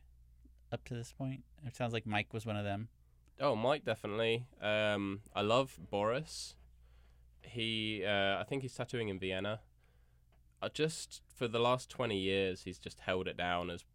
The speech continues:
Speaker 2: probably one of the best realism artists in the whole world. And he's just been untouched. I like when you can see somebody's career and they're still pushing, even though they're at the very height of their career and no one can beat them, and they're still pushing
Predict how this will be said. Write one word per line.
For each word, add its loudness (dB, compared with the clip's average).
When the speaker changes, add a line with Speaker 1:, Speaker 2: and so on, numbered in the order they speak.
Speaker 2:
probably -2
one -4
of -8
the -6
best -6
realism -4
artists -8
in -8
the -8
whole -6
world. -8
And 2
he's -4
just -6
been 2
untouched. 0
I 2
like 0
when -2
you -6
can -4
see -4
somebody's -2
career 0
and 0
they're 0
still -2
pushing, -6
even 0
though 4
they're 0
at -10
the -8
very 0
height -2
of -4
their 0
career 0
and 0
no 0
one -2
can -6
beat -4
them, -4
and -2
they're 0
still -2
pushing -4